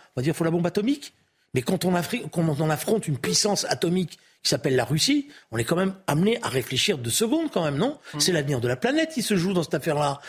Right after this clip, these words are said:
Speaker 1: C'est pas simplement, euh, avec une chemise blanche, aller monter sur une barricade et dire en avant.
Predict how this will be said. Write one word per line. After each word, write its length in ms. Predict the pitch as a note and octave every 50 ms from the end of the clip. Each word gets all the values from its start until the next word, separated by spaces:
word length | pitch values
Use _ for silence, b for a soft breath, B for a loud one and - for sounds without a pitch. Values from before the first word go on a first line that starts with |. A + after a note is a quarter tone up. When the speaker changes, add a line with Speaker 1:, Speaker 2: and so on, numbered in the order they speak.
| B B
Speaker 1:
C'est 140 | - - D#3+
pas 140 | - E3 -
simplement, 560 | - D#3 C3 D#3 D#3+ E3 A3 B3+ C4+ C4 C4 B B B -
euh, 340 | C#3+ C#3+ C#3+ C#3 C#3+ C3+ C3 B B B
avec 220 | B2+ C#3 D#3 C3+
une 100 | D#3 D#3+ D3
chemise 340 | - F3 D3 D3 B2+ B2
blanche, 320 | C3+ G3+ A#3 C4 C4+ - -
aller 120 | E3 D3+ D3+
monter 240 | D3 D3 - F3
sur 180 | C#3+ - D3+ C3+
une 80 | C#3 C3+
barricade 480 | C#3 C#3 C3+ C3+ B2 G#3+ A#3+ B3+ A3+
et 60 | F3+
dire 140 | D3 C#3+ C3
en 100 | C#3 C#3+
avant. 240 | G3 A#3+ D4+ E4+